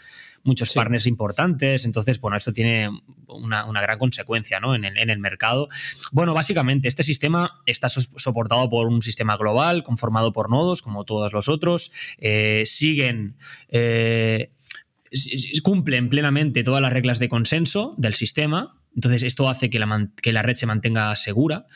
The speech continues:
Speaker 1: y, evidentemente, reciben un, una recompensa a cambio, ¿no? Como hemos, como hemos comentado en, en Bitcoin. Es un ecosistema muy, muy, muy adoptado, el más a-, adoptado a día de hoy, pues primero por el tiempo que lleva y, evidentemente, por el dinero, ¿no? que,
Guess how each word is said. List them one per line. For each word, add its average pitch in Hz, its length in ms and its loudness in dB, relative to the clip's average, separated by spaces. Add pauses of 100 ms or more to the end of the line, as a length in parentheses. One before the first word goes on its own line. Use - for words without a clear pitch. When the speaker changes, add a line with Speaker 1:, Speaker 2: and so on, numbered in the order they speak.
(260)
Speaker 1:
y, 120 340 2
evidentemente, 110 420 2
reciben 117 320 0
un, 117 640 -2
una 110 140 0
recompensa 107 500 -2
a 104 40 -2
cambio, 107 300 0
¿no? 131 140 0
Como 113 160 -2
hemos, 107 200 -2
como 107 260 -8
hemos 110 120 -6
comentado 104 480 -6
en, 104 300 -14 (500)
en 123 180 0
Bitcoin. 120 540 -2 (220)
Es - 120 0
un 143 100 2
ecosistema 131 800 0
muy, 123 580 2
muy, 123 420 2
muy 127 380 2
adoptado, 120 520 -2
el 110 100 -2
más 127 280 0
a-, 104 380 -4
adoptado 110 500 0
a 110 60 0
día 104 180 0
de 101 120 0
hoy, 170 360 0
pues - 180 -4
primero 110 520 0
por 123 120 0
el 101 120 -4
tiempo 110 260 0
que 113 140 0
lleva 139 640 0
y, 120 180 -2
evidentemente, 117 560 0
por 117 160 -2
el 101 80 -2
dinero, 104 300 0
¿no? 143 120 -2
que, 104 220 -8